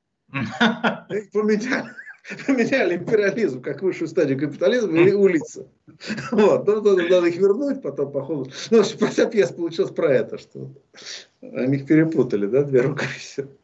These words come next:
Speaker 1: Но в переводе «Стопор до берег утопии» тоже есть блестящий момент, где Тургенев, э, во время революции во Франции тысяча восемьсот сорок восьмого года пытается перевести манифест коммунистической партии.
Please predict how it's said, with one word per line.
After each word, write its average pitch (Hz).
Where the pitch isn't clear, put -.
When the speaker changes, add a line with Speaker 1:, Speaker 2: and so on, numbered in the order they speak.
Speaker 1:
Но 202
в -
переводе 190
«Стопор 196
до 165
берег 165
утопии» 175
тоже 151
есть 147
блестящий 160
момент, 180
где 151
Тургенев, 160
э, 156
во 143
время 156
революции 156
во 143
Франции 202
тысяча 143
восемьсот 151
сорок 151
восьмого 156
года 190
пытается 160
перевести 143
манифест 160
коммунистической 156
партии. 139